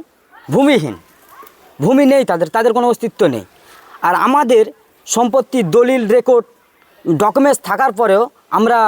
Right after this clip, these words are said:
হয়ে যাচ্ছি বাংলাদেশি, আর যারা ভূমিহীন, যাদের কোনো অস্তিত্ব নেই, তারা হয়ে যাচ্ছে দেশি। এটা কিভাবে হয়? আহ, অনুপ হালদারের মুখ, উনি নিজ মুখে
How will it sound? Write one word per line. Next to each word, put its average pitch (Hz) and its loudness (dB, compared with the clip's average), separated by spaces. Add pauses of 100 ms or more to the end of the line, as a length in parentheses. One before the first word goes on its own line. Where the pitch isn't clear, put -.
(280)
হয়ে 220 2
যাচ্ছি 247 0
বাংলাদেশি, 208 0 (300)
আর 143 -6
যারা 220 0
ভূমিহীন, 208 0 (460)
যাদের 220 2
কোনো 247 0
অস্তিত্ব 233 -2
নেই, 160 -2 (340)
তারা 254 2
হয়ে 240 2
যাচ্ছে 240 -2
দেশি। 190 -2
এটা 202 0
কিভাবে 240 0
হয়? 120 -4
আহ, 175 -4
অনুপ 240 0
হালদারের 247 0 (100)
মুখ, 214 -4 (240)
উনি 247 2
নিজ 240 4
মুখে 254 2